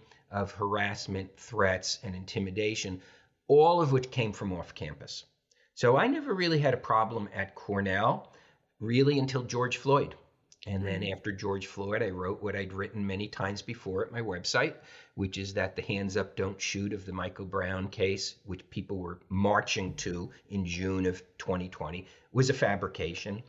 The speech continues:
Speaker 1: It never happened. Uh, Obama Justice Department found there's no credible evidence that happened, yet that was the signature slogan of the Black Lives Matter movement. So I wrote about it. It's a fabrication. In fact, he, Justice Department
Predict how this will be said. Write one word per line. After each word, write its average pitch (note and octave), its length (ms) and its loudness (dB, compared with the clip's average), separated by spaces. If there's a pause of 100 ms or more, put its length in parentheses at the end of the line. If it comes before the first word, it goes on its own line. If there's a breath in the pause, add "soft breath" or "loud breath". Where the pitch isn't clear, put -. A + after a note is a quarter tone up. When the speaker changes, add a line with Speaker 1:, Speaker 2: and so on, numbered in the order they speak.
(140)
Speaker 1:
It F#2+ 160 -10
never F2 220 -6
happened. F2+ 520 -6 (380 soft breath)
Uh, D#2 180 -6 (1000)
Obama F#2 500 2
Justice F2+ 420 -4
Department E2+ 480 -4
found F2 480 -6 (120)
there's - 200 -6
no E2+ 100 -4
credible E2+ 480 -4
evidence A2 400 -2
that A#2 180 2
happened, A#2 420 -2 (260 loud breath)
yet G#2 180 0
that A#2+ 200 4
was A2 180 6
the G#2+ 100 -8
signature G2+ 520 -4
slogan F#2 460 -2
of F2+ 120 -10
the F2 60 -12
Black D#2+ 340 -4
Lives F2 300 -10
Matter A2 260 -2
movement. G2+ 480 -4 (300 loud breath)
So A#2 100 2
I A2 60 6
wrote C3 240 8
about E2+ 240 0
it. - 120 -12
It's - 180 -12
a - 40 -10
fabrication. G2 800 0
In F2+ 80 -6
fact, F2+ 360 -2
he, F#2 240 -4 (240)
Justice G2 420 -4
Department F#2+ 600 -2